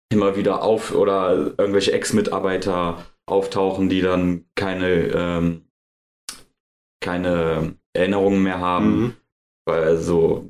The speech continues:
Speaker 1: dass sie nach dem Motto Man in Black natürlich alles vergessen müssen, was sie wissen, weil das ja super top secret ist. Und das hat sich nach der Zeit dann auch immer beliebter gemacht.
Speaker 2: Mhm.
Speaker 1: Und dann kamen wir auch oft, äh, zu den Fällen, dass wir das in der Popkultur gesehen haben.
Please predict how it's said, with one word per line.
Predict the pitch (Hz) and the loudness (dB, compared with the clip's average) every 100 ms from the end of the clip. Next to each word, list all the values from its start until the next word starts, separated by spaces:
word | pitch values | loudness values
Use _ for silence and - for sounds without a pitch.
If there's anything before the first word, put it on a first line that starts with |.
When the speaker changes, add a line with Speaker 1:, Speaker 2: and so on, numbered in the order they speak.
| _ _ | _ _
Speaker 1:
dass | - - | -4 -2
sie | 92 85 | 0 0
nach | 85 | -2
dem | 87 | 0
Motto | 85 - | 0 0
Man | 90 90 90 | 0 0 0
in | 87 | 0
Black | 87 90 87 | 2 2 0
natürlich | 85 - 90 85 85 | -4 -4 -4 0 0
alles | 87 - | 0 -2
vergessen | 90 87 - 98 | -4 -2 -2 0
müssen, | 95 92 87 | 0 0 -2
was | 87 | -2
sie | 87 85 | -2 -2
wissen, | 90 - 87 | -2 -2 -2
weil | |
das | 82 82 | -2 0
ja | 80 87 - - _ _ | -2 -4 -8 -16 _ _
super | - 101 98 90 | -8 -6 -4 -4
top | 113 - | -4 -4
secret | - 98 95 98 92 | -2 -2 0 0 2
ist. | 92 90 - - - _ _ _ _ _ _ - | 2 2 -4 -8 -18 _ _ _ _ _ _ -2
Und | 120 156 131 | 2 2 2
das | 117 135 | 0 0
hat | 143 | -2
sich | 139 117 | 0 0
nach | 120 120 | -2 -2
der | 113 | -4
Zeit | - 117 127 127 | -2 -2 -2 0
dann | 113 | 0
auch | 110 104 | 0 0
immer | 110 113 | 0 0
beliebter | 104 104 107 120 92 | 0 0 0 -2 -2
gemacht. | 87 92 95 - - - | -2 -2 -2 -4 -8 -2
Speaker 2:
Mhm. | 107 104 - | 0 2 -2
Speaker 1:
Und | 92 92 | -2 -2
dann | 98 101 95 - - | -2 -2 -4 -6 -8
kamen | 101 101 104 | -4 -2 0
wir | 101 | 2
auch | 92 90 - | 2 -2 -2
oft, | 98 - - - | -4 -4 -10 -2
äh, | 92 87 85 85 | 2 4 2 -2
zu | - | -2
den | 90 90 | 0 0
Fällen, | - 95 98 92 | -2 -2 0 0
dass | 85 - | -2 -2
wir | 85 | -2
das | 85 | 0
in | 87 | -2
der | 82 | -2
Popkultur | - - - 95 95 90 | -2 -6 0 0 0 0
gesehen | 85 87 87 | 2 2 0
haben. | 90 92 101 123 | 0 0 0 0